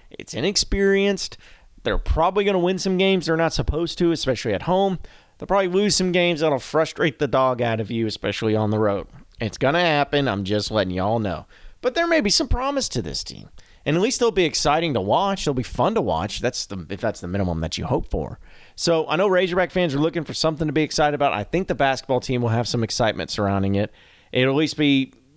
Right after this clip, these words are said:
keeping you on your toes and keeping you interested. It's not like they're gonna keep losing and losing and losing every single game, so you don't have to worry about that. There's a lot of good things about this basketball team. So I encourage you, if you, any of you have the chance, go and watch the games, go and see this team play.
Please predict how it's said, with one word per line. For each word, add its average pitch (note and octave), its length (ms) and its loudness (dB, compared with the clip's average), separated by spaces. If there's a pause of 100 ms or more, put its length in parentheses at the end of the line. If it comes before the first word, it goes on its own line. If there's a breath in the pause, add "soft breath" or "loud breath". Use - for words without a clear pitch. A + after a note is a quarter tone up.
(240)
keeping E3+ 280 -2
you D3+ 120 2
on D3 160 2
your C3+ 80 -2
toes C3+ 280 0
and G#2 80 -12
keeping C3+ 320 0
you B2 60 2
interested. A#2 460 -2
It's G2+ 80 -8
not C3 80 0
like B2 100 0
they're A#2 100 -2
gonna A#2 140 0
keep G#2+ 180 -4
losing A2 360 0
and G2+ 100 2
losing G2+ 300 0
and F#2+ 80 0
losing G2 320 0
every F#2+ 180 -2
single F#2 320 -6
game, B2+ 360 0 (280 loud breath)
so - 140 -4
you G2+ 80 -2
don't C3 200 2
have D3 140 -2
to D3+ 80 -2
worry C3 240 2
about A#2 320 0
that. A2+ 320 0 (340 soft breath)
There's A2+ 160 -2
a A2 60 2
lot D3 240 4
of D3+ 60 -6
good D#3 180 0
things D3+ 220 0
about B2+ 180 -2
this B2+ 120 -4
basketball A#2 360 -2
team. G#2+ 160 -6
So B2 100 -2
I A#2 60 2
encourage D#3 420 2
you, E3+ 140 4
if C#3 100 0
you, F3+ 160 2
any G#3 200 2
of G3 100 0
you G3+ 140 2
have F#3+ 180 2
the D3+ 60 -6
chance, E3+ 420 0
go E3+ 240 2
and G3 100 -2
watch F#3 260 -2
the D#3 60 -4
games, C#3 360 0
go C#3 160 2
and A#2+ 80 -2
see D#3+ 180 0
this D3+ 180 0
team C#3+ 260 0
play. A#2+ 380 2